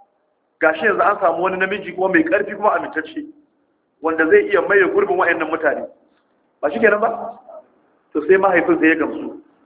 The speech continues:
Sai ke cewa, "Inni uridu an unki haka ihda ibnatayya hatayn ala an ta'jurani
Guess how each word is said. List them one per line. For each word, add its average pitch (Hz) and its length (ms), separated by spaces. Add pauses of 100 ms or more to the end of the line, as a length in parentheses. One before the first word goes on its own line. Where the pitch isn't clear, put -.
(260)
Sai 175 80
ke 165 120
cewa, 160 220
"Inni 165 260
uridu 180 440
an 180 160 (120)
unki 156 280
haka 190 320
ihda 170 240
ibnatayya 165 460
hatayn 151 580 (680)
ala 143 240
an - 160
ta'jurani 175 560